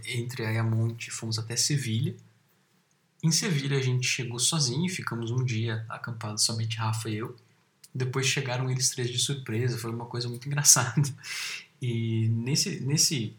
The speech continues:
separa, junta, separa, junta, separa, <laughs> junta, a gente ficou e-, esse mês todo viajando. Em lugares muito diferentes, lugares que eles já tinham passado, os três já conheciam, Rafa e eu que não.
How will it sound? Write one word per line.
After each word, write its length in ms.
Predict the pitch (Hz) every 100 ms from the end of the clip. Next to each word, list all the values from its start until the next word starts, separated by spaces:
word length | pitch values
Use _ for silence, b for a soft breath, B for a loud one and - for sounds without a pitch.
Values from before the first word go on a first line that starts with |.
| - _ 156
separa, 540 | - 135 - 117 113
junta, 280 | 110 110 110
separa, 400 | 107 - 127 123 113
junta, 200 | 110 110
separa, 360 | - 110 120 117
<laughs> 20 |
junta, 300 | 113 143 131
a 40 |
gente 180 | 120 -
ficou 380 | - 131 131 135
e-, 140 | - - 143
esse 200 | - 160
mês 340 | 143 151 - -
todo 260 | 139 151 143
viajando. 560 | 127 117 110 107 107 - B B B B B _
Em 60 | 120
lugares 360 | 120 120 139 127
muito 300 | 127 170 165
diferentes, 540 | - 127 110 117 117
lugares 380 | 117 110 110 -
que 160 | - 117
eles 180 | 156
já 140 | 139 127
tinham 220 | - 113
passado, 600 | 113 107 - 107 127 117
os 140 | 113 -
três 280 | - 127 127
já 80 |
conheciam, 680 | 127 117 110 110 - 117 151 -
Rafa 320 | 120 113 113
e 40 |
eu 80 | 110
que 120 | 110
não. 220 | 107 113